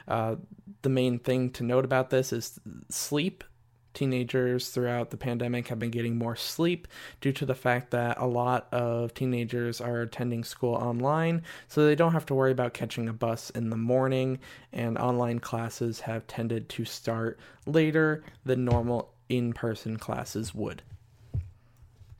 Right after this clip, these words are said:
But that's what we have for you as far as a covid update is concerned, so let's move forward here. And we now get into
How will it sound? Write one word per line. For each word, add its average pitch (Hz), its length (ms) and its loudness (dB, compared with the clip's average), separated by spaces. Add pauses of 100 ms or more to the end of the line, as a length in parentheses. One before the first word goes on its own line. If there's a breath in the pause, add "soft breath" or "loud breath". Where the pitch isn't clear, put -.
(1700 loud breath)
But 170 100 0
that's 208 220 8
what 202 80 10
we 185 120 6
have 160 200 4
for 156 100 4
you 143 200 6
as 135 240 0
far 123 340 4
as 120 440 -2
a 120 100 -2
covid 120 380 2
update 120 380 -2
is - 140 -6
concerned, 120 500 0
so - 120 -4
let's 123 260 -2
move 120 220 0
forward 113 500 4
here. 117 260 -2
And 117 300 -2 (1300 loud breath)
we 151 120 2
now 170 160 6
get 170 220 4
into 135 920 4